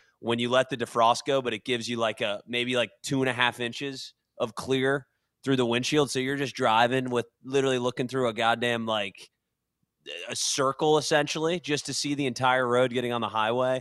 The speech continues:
It can be, it can be dangerous. I mean, it's, it's another thing with people that just drive without, there's a huge, um, angry mob about people that drive their car without taking the snow off the top.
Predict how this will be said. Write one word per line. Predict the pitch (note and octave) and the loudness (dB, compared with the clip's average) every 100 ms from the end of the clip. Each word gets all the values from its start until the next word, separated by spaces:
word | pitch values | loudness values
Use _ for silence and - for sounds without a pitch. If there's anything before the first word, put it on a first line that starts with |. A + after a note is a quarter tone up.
| - | -2
It | C#3+ D3 | -4 -2
can | E3+ D#3 | -6 -2
be, | D#3+ D#3 B2+ | 0 0 -2
it | C3+ | -4
can | E3 D3 | -6 -4
be | D3+ | -2
dangerous. | B2 C3+ F#3 A2+ F#2 - - | 0 0 -2 -8 -8 -10 -4
I | B2 | 0
mean, | C#3+ D3 | 0 0
it's, | C3+ - | -2 -6
it's | C3 C3+ | -8 -4
another | C3+ D3 D3 | 0 0 0
thing | - C#3 C3 C3 | -2 -2 -2 0
with | B2+ A#2+ A2 _ _ _ - | 2 2 0 _ _ _ -14
people | C3+ A#2+ B2+ | -10 -4 -2
that | A#2 G2 | -2 -4
just | A#2 G#2 | -10 -10
drive | - A2+ A2 A#2 A2 | -4 2 4 4 0
without, | A2 A2 A2 A2 G2+ F#2+ - | -4 0 2 0 -2 -14 -10
there's | B2 D3 | -8 -6
a | C#3 | -8
huge, | - - E3+ E3+ B2+ G2 - - _ _ _ _ _ _ | -10 -12 -8 -6 -6 -8 -14 -16 _ _ _ _ _ _
um, | G#2+ G#2+ G2+ G2 G2 F#2 _ _ _ _ - | 0 2 0 -4 -16 -18 _ _ _ _ -4
angry | A#2 C#3+ C3+ B2 | 0 0 -2 -4
mob | A2 A2+ C3 A#2 | 0 2 4 2
about | G#2+ G#2 G#2 | 0 0 0
people | B2 A#2 | -6 -4
that | A2 F#2 | -4 -6
drive | A2 G#2+ A2+ A2+ | -2 2 2 2
their | A2 | -4
car | - G#2+ A#2 | 0 2 4
without | A2+ G#2+ G#2+ - | 2 0 -2 -4
taking | A#2+ A2+ A2 | -6 -6 -14
the | |
snow | G2 - A2+ A2 | -12 -8 -2 2
off | A#2+ A#2 | 4 2
the | - | -4
top. | G2+ G2 G#2+ D3+ | -8 -4 -2 -4